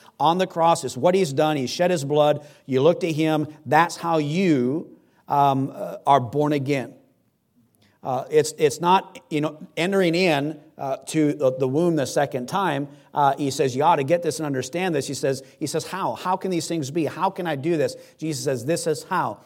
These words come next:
You look to, you look to the, the Son of Man, uh, and believe on him. For God so loved the world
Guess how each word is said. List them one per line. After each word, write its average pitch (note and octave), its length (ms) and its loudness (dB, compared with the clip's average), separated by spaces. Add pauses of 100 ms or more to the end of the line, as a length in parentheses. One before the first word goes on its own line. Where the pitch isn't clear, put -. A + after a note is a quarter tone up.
(140)
You C3 160 -4
look D3 260 0
to, E3 240 -4
you C#3+ 200 -2
look D#3+ 200 0
to F3+ 200 2
the, C#3+ 180 -2
the C#3 240 2
Son D#3+ 240 -2
of F#3 100 2
Man, D3+ 460 -2 (420)
uh, C#3 200 4
and C#3+ 200 0
believe D3+ 360 2
on D3 160 2
him. D3+ 260 -4 (220)
For C#3 240 -4
God D#3 340 4
so G3+ 140 0
loved G3+ 260 2
the A3 60 8
world E3+ 520 4